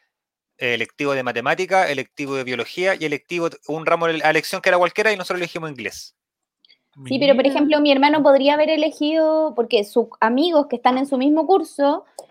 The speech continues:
Speaker 2: eh, también eligieron como, no sé, podían elegir dos de lenguaje y uno de matemáticas, ¿cachai? O uno de biología, como que da lo mismo el, ahora
Speaker 1: Lo que
Speaker 2: como
Speaker 1: pasa es
Speaker 2: lo
Speaker 1: que,
Speaker 2: elijan.
Speaker 1: suponte, éramos,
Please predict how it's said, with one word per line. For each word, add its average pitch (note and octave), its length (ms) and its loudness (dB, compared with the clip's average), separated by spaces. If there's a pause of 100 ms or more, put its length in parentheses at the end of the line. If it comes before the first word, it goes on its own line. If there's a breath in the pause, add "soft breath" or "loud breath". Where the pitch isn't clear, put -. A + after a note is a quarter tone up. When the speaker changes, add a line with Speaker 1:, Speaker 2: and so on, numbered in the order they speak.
(200 loud breath)
Speaker 2:
eh, B3 520 2
también C4 360 2
eligieron F4 560 0
como, D#4+ 420 -2
no D4+ 140 -4
sé, F4+ 160 0
podían C4+ 400 2
elegir C4 460 0 (340)
dos B3 220 6
de D4 100 6
lenguaje C#4 540 4
y C#4 120 2
uno C#4+ 160 2
de B3+ 100 0
matemáticas, A3 800 -2
¿cachai? A#3+ 360 2
O A3+ 60 6
uno B3 180 2
de B3+ 60 0
biología, B3 540 0
como A3+ 200 -6
que A3 80 -2
da A#3 140 8
lo C4 140 0
mismo D4 300 0
el, D4 180 -4 (420)
ahora C4+ 240 0
Speaker 1:
Lo D4 60 -4
que C#4+ 80 0
Speaker 2:
como C4 100 2
Speaker 1:
pasa C4+ 120 0
es C4+ 60 0
Speaker 2:
lo C4+ 40 -2
Speaker 1:
que, F#3+ 160 0
Speaker 2:
elijan. B3 140 -4 (180)
Speaker 1:
suponte, D3+ 580 -2 (260)
éramos, C3 640 -2